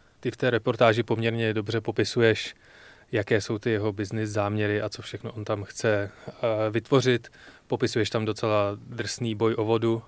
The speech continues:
který, který pravděpodobně nastane. Semkla se ta společnost a ta ves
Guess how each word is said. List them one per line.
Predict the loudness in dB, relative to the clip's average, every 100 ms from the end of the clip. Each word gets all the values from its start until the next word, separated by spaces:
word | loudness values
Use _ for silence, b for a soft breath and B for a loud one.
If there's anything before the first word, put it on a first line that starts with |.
| -16 -14
který, | -4 -2 -2 -4
který | -4 -4
pravděpodobně | -2 -2 -2 -2 -2
nastane. | -2 -2 -2 -2 -6 B B B B
Semkla | 0 2 4 6
se | 6 4
ta | 4 2
společnost | 0 -2 0 -4 -8 -6
a |
ta | -4
ves | -2 -2 -4 -12